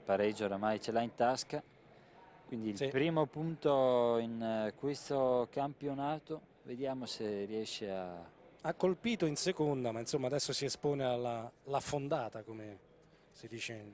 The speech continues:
Speaker 2: in gergo tecnicamente, infatti gira la mano sotto mano per perfetta la raffata di Rosati, che resta sul gioco. Avete sentito l'urlo di,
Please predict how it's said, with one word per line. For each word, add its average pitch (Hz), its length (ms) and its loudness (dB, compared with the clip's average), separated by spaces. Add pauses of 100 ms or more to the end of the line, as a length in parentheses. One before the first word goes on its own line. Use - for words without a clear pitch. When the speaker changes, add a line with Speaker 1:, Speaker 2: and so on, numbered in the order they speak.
Speaker 2:
in 110 100 -14
gergo 110 320 -6
tecnicamente, 135 640 -4
infatti 127 380 -2
gira 135 240 0
la 151 80 4
mano 123 220 0
sotto 160 300 2
mano 139 220 2
per 117 320 -4 (100)
perfetta - 1000 -2
la 127 100 0
raffata 131 380 0
di 127 100 0
Rosati, 117 400 0
che 104 80 -10
resta 135 300 -2
sul 147 160 -4
gioco. 101 300 -8
Avete 98 180 -12
sentito 110 320 -8
l'urlo 117 340 -2
di, 110 160 -6